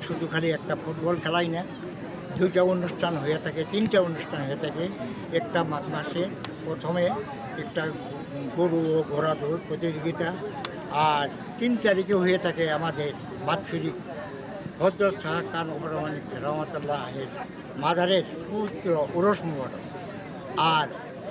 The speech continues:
গ্রীষ্মের মাঝামাঝিতে আমাদের এই ফুটবল খেলা প্রায় আমাদের একশো বছর আগে থেকে এই মাঠে খেলা চলছে এবং চলবে এবং ভবিষ্যতেও চলবে। আমাদের নেক্সট জেনারেশন যে আমাদের এই খেলা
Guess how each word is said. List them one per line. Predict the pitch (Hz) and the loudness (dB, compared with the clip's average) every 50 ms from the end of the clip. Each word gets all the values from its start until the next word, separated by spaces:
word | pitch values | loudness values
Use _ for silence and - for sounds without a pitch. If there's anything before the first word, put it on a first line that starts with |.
| - | -8
গ্রীষ্মের | - 190 214 208 - - 226 240 247 233 220 | -2 -2 -2 -2 0 2 6 6 6 6 6
মাঝামাঝিতে | 208 196 190 190 202 196 196 185 180 185 175 - 180 | 2 2 2 4 4 4 4 2 2 0 2 2 2
আমাদের | 170 165 165 165 147 160 151 160 | 2 2 2 0 0 -2 -2 -2
এই | 156 147 - | -4 -4 -2
ফুটবল | 160 165 151 165 170 175 170 139 | -2 -2 0 2 2 2 2 2
খেলা | 156 160 175 185 208 - - - - - - 160 - - 170 | 0 2 2 2 0 0 -4 -8 -8 -8 -8 -8 -8 -4 2
প্রায় | 185 185 180 170 160 143 131 120 - - - - - - - - | 4 6 6 6 4 4 0 -2 -8 -10 -10 -10 -10 -10 -8 -6
আমাদের | 139 147 165 170 165 160 165 160 165 | -2 0 2 2 2 2 2 4 4
একশো | 175 165 - - 180 | 2 2 2 0 0
বছর | 175 190 190 190 - 156 180 190 | 2 2 2 0 4 4 6 6
আগে | 190 180 170 170 | 6 6 4 2
থেকে | - - 165 - 165 160 156 160 | 0 -2 -4 -2 0 2 4 6
এই | 170 170 | 6 6
মাঠে | 165 165 160 - 151 - | 4 0 0 -2 -2 -2
খেলা | - 156 151 160 156 - - | 0 0 0 0 0 0 0
চলছে | 180 180 180 - - 220 233 262 - - - - - - - | 0 0 0 0 2 2 2 2 0 -8 -10 -10 -10 -4 2
এবং | 160 170 175 165 - | 2 4 4 4 2
চলবে | 190 202 202 202 190 214 240 262 262 - - - - - - | 4 4 4 6 6 6 6 4 4 -2 -8 -8 -8 -6 0
এবং | 165 175 175 165 135 | 2 4 4 4 4
ভবিষ্যতেও | 156 190 233 262 - - 185 180 - 175 156 - | 6 6 6 4 4 2 2 2 2 0 -2 0
চলবে। | 165 165 151 135 135 135 120 - - - | -2 -2 -2 -2 -2 -2 -2 -2 -2 0
আমাদের | 165 175 156 185 - 147 147 | -2 2 4 4 4 4 6
নেক্সট | 175 214 208 170 156 165 156 | 4 4 4 4 -4 -2 0
জেনারেশন | 175 180 180 170 175 165 160 - - 175 175 185 175 - - - - - - - - - | 0 0 2 0 0 -2 0 -2 -2 2 2 2 2 0 -2 -4 -2 -2 -4 -4 2 4
যে | 165 180 185 170 160 156 135 - - - - - 170 | 6 6 8 6 4 4 -2 -4 -6 -8 -8 -2 4
আমাদের | 175 196 220 202 226 226 | 4 4 6 6 6 6
এই | 240 240 | 6 4
খেলা | 214 - - 190 190 202 | 2 2 2 2 4 4